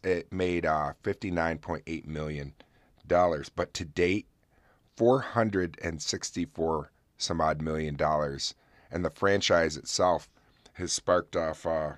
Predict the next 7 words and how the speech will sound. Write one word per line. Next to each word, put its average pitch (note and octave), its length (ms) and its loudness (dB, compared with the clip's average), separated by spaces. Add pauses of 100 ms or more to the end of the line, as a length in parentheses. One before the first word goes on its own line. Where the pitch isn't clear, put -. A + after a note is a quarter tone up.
(120)
over A2 220 4
a - 40 2
hundred G2 320 2
licensed D#2+ 460 -4
products. D#2+ 640 -2 (960)
And D#2+ 240 -4
those, E2 640 -2